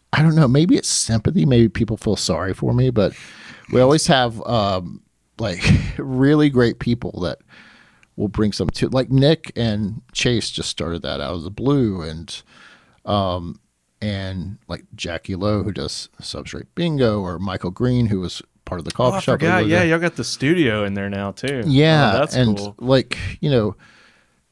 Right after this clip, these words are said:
Speaker 1: there's been so many people that have put on cool events or great local bands or, or, or the people that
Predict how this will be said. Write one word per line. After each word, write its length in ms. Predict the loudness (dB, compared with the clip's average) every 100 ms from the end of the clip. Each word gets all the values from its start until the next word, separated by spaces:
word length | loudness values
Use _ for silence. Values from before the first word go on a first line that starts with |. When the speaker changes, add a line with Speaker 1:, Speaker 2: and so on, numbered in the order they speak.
| _
Speaker 1:
there's 140 | -4 0
been 160 | 0
so 240 | 0 0 2
many 160 | 2
people 240 | 2 2 2
that 120 | 2
have 80 | 0
put 160 | -2 -2
on 260 | -2 -4
cool 260 | -6 -8 -4
events 380 | 0 0 0 -4
or 60 |
great 280 | -4 -6 0
local 300 | 2 2 0
bands 680 | 0 2 2 2 2 -2 -4
or, 320 | -8 -6 -4
or, 260 | -4 -4 0
or 220 | 4 4
the 100 | 2
people 360 | -2 -2 0 0
that 200 | 0